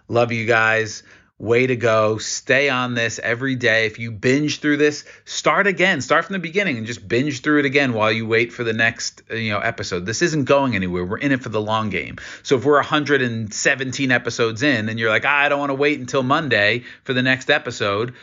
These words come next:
start at one and listen again. There's no rush. This is about repetition. That's why it's daily. That's why it seems like sometimes it's the same thing over and over. It's good. It sinks in. We hear it differently depending on where we are in our life and our journey.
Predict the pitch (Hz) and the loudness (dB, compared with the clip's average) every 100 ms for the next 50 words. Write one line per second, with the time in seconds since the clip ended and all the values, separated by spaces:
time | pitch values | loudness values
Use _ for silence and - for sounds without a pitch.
0 | _ - 196 202 254 208 151 151 175 135 | _ -4 2 2 2 0 0 2 4 2
1 | 165 185 - - 160 160 175 208 202 190 | -2 -6 -10 -10 -6 0 0 2 0 2
2 | 196 233 165 - _ _ _ _ _ _ | 2 2 -2 -8 _ _ _ _ _ _
3 | _ _ - 156 196 180 185 190 - - | _ _ -8 -2 0 2 2 0 -2 -8
4 | - _ _ _ _ _ _ 123 147 156 | -12 _ _ _ _ _ _ -8 -4 -2
5 | - 165 160 143 131 110 117 92 107 123 | 2 2 4 0 0 -4 -2 -2 -2 -4
6 | 143 151 131 104 123 143 113 85 98 131 | 2 0 0 2 2 4 0 -4 -4 0
7 | 131 131 151 147 131 123 - 127 135 123 | 0 0 -4 -2 -2 -2 -2 0 0 0
8 | 117 117 - 123 123 123 113 110 110 110 | -4 -8 0 2 2 2 2 0 0 2
9 | 127 - 101 - 107 113 123 104 - - | 2 2 -2 -4 -6 0 2 2 -4 -4
10 | 104 95 - 123 117 95 98 117 107 92 | -2 -4 -2 2 2 0 -4 -2 -2 0
11 | 117 - 104 95 92 - - - - 110 | -2 -2 -4 -2 -4 -6 -16 -18 -12 -2
12 | 123 117 107 101 110 107 107 104 101 98 | 0 2 2 4 4 6 4 4 2 2
13 | 98 98 95 95 95 104 101 95 | 4 2 2 -2 0 0 -2 -6